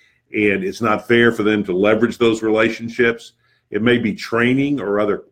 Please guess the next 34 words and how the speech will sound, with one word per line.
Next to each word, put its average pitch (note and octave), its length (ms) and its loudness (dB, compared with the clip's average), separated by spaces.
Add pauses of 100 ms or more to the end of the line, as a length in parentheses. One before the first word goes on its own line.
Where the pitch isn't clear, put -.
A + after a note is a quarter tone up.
proprietary A#2+ 800 0
or F#2+ 80 -4
confidential G#2+ 680 -4
information A2+ 800 -4 (320)
that G#2+ 180 -6
the A2 80 -2
employee A2+ 560 4
is G2+ 140 2
given. A#2+ 440 2 (120)
Say, G#2 180 -4
"This A2 180 0
person A2+ 600 -2 (320)
has G#2 180 0
access A#2 420 0
to A2 100 -4
all G#2 140 0
this F#2+ 160 0
training A#2+ 520 2
that, F2+ 260 -2 (240)
that F2+ 80 -8
I G#2 140 0
paid A#2 340 2
for, B2+ 260 4
and F#2+ 80 2
I G#2 120 2
don't G#2+ 140 0
want A2 180 -2
them G#2 100 -4
going G#2 320 0
out G#2 160 -4
and F#2 100 -6
competing A#2+ 520 -2
against A2+ 420 -4
me, A#2 280 -2